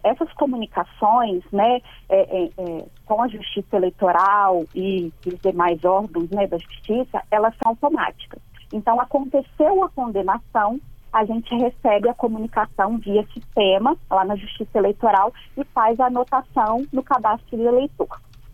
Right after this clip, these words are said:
Houve o término do cumprimento da pena, a gente também recebe essa comunicação de forma automática. O que acontece, às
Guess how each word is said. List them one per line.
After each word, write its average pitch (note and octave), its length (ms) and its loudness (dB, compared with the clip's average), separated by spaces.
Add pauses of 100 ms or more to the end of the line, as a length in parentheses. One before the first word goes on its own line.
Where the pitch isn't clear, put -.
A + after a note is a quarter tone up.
(460)
Houve F4 420 2
o C#4+ 40 -4
término C4 580 0
do A3 100 -10
cumprimento G#3 600 -10
da F3+ 120 -8
pena, A3 540 -2
a G3 120 0
gente G3+ 300 -8
também G3 460 0
recebe A3+ 520 0
essa A#3 180 -6
comunicação A3 720 -2
de - 120 -10
forma G3+ 240 0
automática. - 640 -2 (480)
O G#4 100 4
que A#4 100 2
acontece, D4+ 640 2
às F#3 100 -2